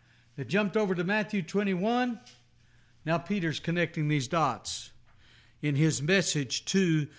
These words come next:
the same council, the same people that condemned Jesus to be crucified in Acts chapter four, verse eleven,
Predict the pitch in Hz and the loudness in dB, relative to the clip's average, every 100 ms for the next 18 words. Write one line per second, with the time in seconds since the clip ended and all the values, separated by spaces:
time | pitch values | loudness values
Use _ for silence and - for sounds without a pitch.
0 | - - - 151 - - - 220 233 247 | -20 -16 0 2 4 2 4 6 6 6
1 | 254 247 - 202 214 180 - 143 110 - | 4 0 -2 -2 0 0 0 -2 -4 -10
2 | _ _ _ _ _ _ - - _ - | _ _ _ _ _ _ -20 -20 _ 0
3 | 156 - - 214 240 226 - 233 165 139 | 2 4 4 4 4 0 4 4 4 -2
4 | 95 - - - - - - - _ 160 | -6 -12 -20 -20 -20 -20 -20 -20 _ 0
5 | 160 160 156 135 190 160 131 123 110 117 | 2 2 0 2 4 4 0 -4 -8 -4
6 | 147 160 156 143 - 139 147 - 170 160 | 0 0 0 -4 -4 -2 -4 0 -2 -2
7 | 143 143 135 135 127 - _ _ - - | -4 -4 -2 -2 -6 -12 _ _ -20 -20
8 | - - - - 151 165 175 170 - - | -20 -20 -14 -4 -4 -2 -2 0 0 -2
9 | - 170 160 - 139 - - - 170 156 | 0 0 0 -2 -6 -8 -6 0 2 2
10 | 127 104 - _ - - - - - - | 0 -4 -18 _ -20 -20 -20 -20 -20 -20
11 | - - - 156 147 160 151 151 139 127 | -20 -14 0 0 2 0 2 2 0 -6